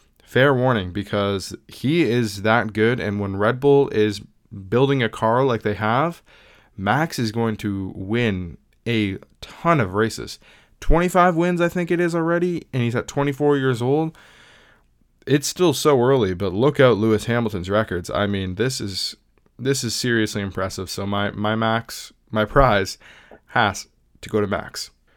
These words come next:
Now, my demise. This one is easy this weekend. It's gotta be McLaren. I have no idea what happened here in, in Canada, but they were honestly a bit of a joke. They had one of the worst pit stops I've seen.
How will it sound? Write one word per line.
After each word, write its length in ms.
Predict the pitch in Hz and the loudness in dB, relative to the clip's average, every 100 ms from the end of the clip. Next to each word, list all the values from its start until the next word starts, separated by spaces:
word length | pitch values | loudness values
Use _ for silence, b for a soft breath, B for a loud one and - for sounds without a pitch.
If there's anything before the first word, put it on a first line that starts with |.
| _ _ _ - | _ _ _ 0
Now, 280 | 160 160 | 2 4
my 200 | 143 131 | 4 2
demise. 760 | 123 117 120 123 117 104 92 - | 0 2 2 4 2 0 -2 0
This 220 | 135 - | 0 2
one 140 | 151 | 2
is 100 | 139 | 2
easy 240 | 123 139 147 | 0 0 0
this 220 | 113 - | 0 0
weekend. 460 | 110 104 104 101 98 | -2 0 -2 -2 -4
It's 200 | 101 - | -4 0
gotta 260 | 107 107 | 2 2
be 140 | 107 110 | 0 0
McLaren. 640 | 110 - 123 120 107 92 - | -2 0 2 4 2 -2 -6
I 120 | - 110 | 0 0
have 120 | 101 | 2
no 280 | 110 123 123 | 0 2 2
idea 360 | 107 110 107 | 2 2 2
what 160 | 101 95 | 0 -2
happened 380 | 101 98 98 92 | -2 -2 -4 -4
here 420 | 98 92 87 - | -4 -2 -4 -8
in, 320 | 101 95 92 | -6 -4 -6
in 180 | 90 95 | -6 -8
Canada, 560 | 90 98 95 87 90 87 | -4 -4 -4 -4 -6 -6
but 280 | - 95 92 | -2 -2 -2
they 220 | 101 110 | 0 2
were 400 | 117 104 101 98 - | 4 2 2 0 -2
honestly 460 | 127 131 131 123 | 0 0 0 0
a 40 | 107 | 2
bit 200 | 117 123 | 2 0
of 100 | 104 | -2
a 60 | |
joke. 520 | 90 107 110 95 - - - - | -2 0 2 0 -6 -20 -20 -8
They 200 | 120 104 | -4 0
had 220 | 104 104 | 0 2
one 120 | 110 | 0
of 60 | 110 | 2
the 80 | 104 | 2
worst 320 | 110 113 - | 2 0 -2
pit 160 | 117 | -4
stops 380 | - 110 107 - | 2 2 2 -2
I've 220 | 92 92 | -4 -4
seen. 520 | - - 127 131 135 | -4 -2 0 0 -2